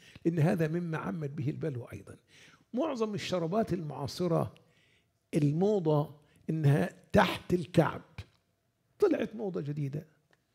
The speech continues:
لسبب أو لآخر، الله أعلم. ما حكم من كان مأموما في صلاة خلف إمام يمسح على شراب قصير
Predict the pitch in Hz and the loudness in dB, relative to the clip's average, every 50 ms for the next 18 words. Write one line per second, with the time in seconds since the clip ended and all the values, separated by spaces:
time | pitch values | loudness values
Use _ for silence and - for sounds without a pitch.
0 | _ _ _ _ - - - - 190 165 135 139 135 143 - - - 123 127 - | _ _ _ _ -8 -6 -4 -2 -2 -2 -2 -2 -4 -6 -8 -8 -8 -10 -10 -10
1 | - 180 165 - - 240 214 185 170 65 57 - - - - - - - - _ | -8 -8 -8 -8 -8 -8 -8 -8 -8 -8 -8 -10 -10 -14 -16 -18 -18 -20 -20 _
2 | _ _ _ _ _ _ _ - _ _ _ _ _ _ _ _ _ _ _ _ | _ _ _ _ _ _ _ -20 _ _ _ _ _ _ _ _ _ _ _ _
3 | _ _ _ - 233 226 226 143 156 262 359 - 247 277 262 233 220 - - 277 | _ _ _ 4 6 6 6 6 4 0 -2 -2 -4 0 0 0 0 2 4 6
4 | 277 262 247 226 214 220 220 240 262 254 226 156 - 208 - 196 220 226 254 277 | 6 6 6 2 0 0 -2 -2 -2 -4 -4 -4 -6 -6 -4 -4 -4 -2 -2 -2
5 | 294 - - - - - - 254 285 262 180 - - 269 269 240 214 220 233 247 | -2 -4 -10 -12 -4 0 2 2 2 2 -2 -6 -6 -6 -6 -6 -6 -2 2 4
6 | 247 233 220 220 202 202 196 190 190 185 160 - - 233 - 160 131 - - 180 | 4 4 2 0 -2 0 2 2 0 0 -2 -4 -4 -2 -4 -2 -4 -6 -4 -2
7 | 185 190 185 175 - - 180 208 202 214 233 220 190 214 190 190 175 - - 185 | 0 0 0 0 -2 -4 -6 -4 0 2 2 2 2 2 -2 -6 -6 -6 -4 -4
8 | - - - 294 269 247 240 233 | -4 -4 -2 -2 0 0 0 -2